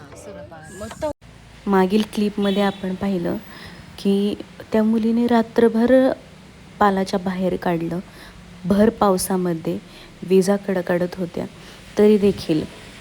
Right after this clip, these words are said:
Speaker 3: कारण का? तर तिला पिरियड्स आले होते आणि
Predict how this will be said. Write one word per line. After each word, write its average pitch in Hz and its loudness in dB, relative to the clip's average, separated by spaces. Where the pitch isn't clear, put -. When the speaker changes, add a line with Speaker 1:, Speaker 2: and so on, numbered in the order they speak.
Speaker 3:
कारण 214 2
का? 220 -2
तर 196 8
तिला 214 6
पिरियड्स 226 6
आले 175 -4
होते - -6
आणि 220 0